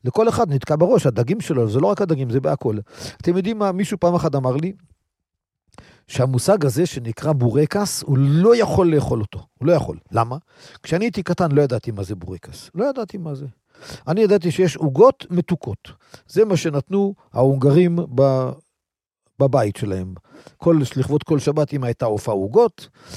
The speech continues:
פעם זה היה עוגות עם דבש, פעם עוגות עם צימוקים, פעם עוגות כאלה, פעם, אין, עוגות, זה, זה מתוק. הגעתי פעם, כבר הייתי ילד אולי בן ארבע עשרה, בן חמש עשרה, מספר מישהו, בגיל שלי, כלומר, מישהו כשכבר הסיפור היה לפני שישים שנה.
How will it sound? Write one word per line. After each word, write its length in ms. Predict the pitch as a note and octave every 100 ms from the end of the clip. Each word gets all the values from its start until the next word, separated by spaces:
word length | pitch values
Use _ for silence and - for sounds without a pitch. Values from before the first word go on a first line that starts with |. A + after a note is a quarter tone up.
| - -
פעם 200 | B3+ C#3+
זה 80 |
היה 100 | C3+
עוגות 320 | A2+ G#2 A2 C#3
עם 100 | C#3+
דבש, 300 | F#3+ A3 -
פעם 200 | A#2+ A2+
עוגות 240 | A2+ C3
עם 100 | D3
צימוקים, 460 | F#3 F3+ F3+ A#3+ G#3
פעם 200 | E3 C#3
עוגות 220 | A#2+ -
כאלה, 300 | F3 A3+ G3+
פעם, 180 | F3 E3+
אין, 240 | A#3+ F#4+ F4
עוגות, 340 | C4 A#3 F4+ G#3+
זה, 120 | A#3
זה 120 | F#3 A#3
מתוק. 460 | A3+ C#4 - - _ _ _ _ - _ - _ C#3
הגעתי 320 | F#3 A#3 F#3
פעם, 200 | G3 F#3+
כבר 120 | D3+
הייתי 200 | F3 E3
ילד 180 | E3 D3+
אולי 160 | D3
בן 100 | C3+
ארבע 200 | C3 B2
עשרה, 200 | E3 D3
בן 100 | C3+
חמש 340 | B2+ A2+ B2+ -
עשרה, 160 | C#3
מספר 320 | D#3 E3 G3+ G#3
מישהו, 240 | A#3+ F3+
בגיל 220 | D3+ F#3+
שלי, 220 | E3+ F#3+ D#3+
כלומר, 260 | C#3+ D3+
מישהו 240 | D3+ D#3+ E3
כשכבר 360 | E3+ D3 D3+
הסיפור 320 | C#3+ D3 E3+
היה 80 | E3+
לפני 220 | D3+ D#3
שישים 280 | D3 D3 F3
שנה. 280 | D#3 F3